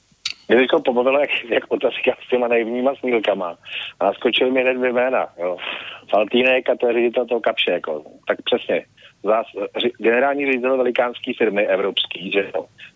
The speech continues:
Tak Mazal Vrtuly a Jarda Faltýnek, který prostě, to je cibule úplně šílená, jo.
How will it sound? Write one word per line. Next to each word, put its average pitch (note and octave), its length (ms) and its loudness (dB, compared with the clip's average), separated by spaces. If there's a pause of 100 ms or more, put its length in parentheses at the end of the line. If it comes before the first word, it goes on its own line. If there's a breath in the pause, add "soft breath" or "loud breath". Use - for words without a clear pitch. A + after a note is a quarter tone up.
Tak G#2+ 240 0
Mazal G#2+ 380 2
Vrtuly G2+ 540 0
a F#2 140 0
Jarda A2 340 4
Faltýnek, A2 560 0
který G2+ 280 2
prostě, G2 460 0
to G2+ 140 2
je G2+ 80 2 (120)
cibule G2 340 2
úplně G2 320 -2
šílená, G2 520 0
jo. C#2+ 100 -8